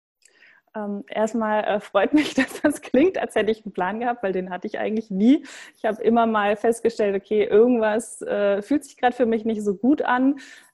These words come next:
ähm, und habe dann, ähm, ja, dann weiter überlegt, wie könnte es denn weitergehen. Aber tatsächlich, äh, war das sehr oft irgendwie sehr planlos und intuitiv, dass ich einfach nur gemerkt habe, okay,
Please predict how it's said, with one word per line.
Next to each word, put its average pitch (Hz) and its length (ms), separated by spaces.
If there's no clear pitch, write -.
ähm, 220 360
und 208 200
habe 208 240
dann, 247 480
ähm, 214 480
ja, 185 260
dann 208 360
weiter 208 300
überlegt, 202 380
wie 208 60
könnte 208 220
es 220 80
denn 202 140
weitergehen. 190 540
Aber 196 200
tatsächlich, 208 640
äh, 196 240
war 185 80
das 196 180
sehr 190 220
oft 190 180
irgendwie 185 300
sehr 180 160
planlos 185 600
und 190 200
intuitiv, 202 760
dass 190 160
ich 185 120
einfach 208 260
nur 196 120
gemerkt 180 280
habe, 185 120
okay, 220 440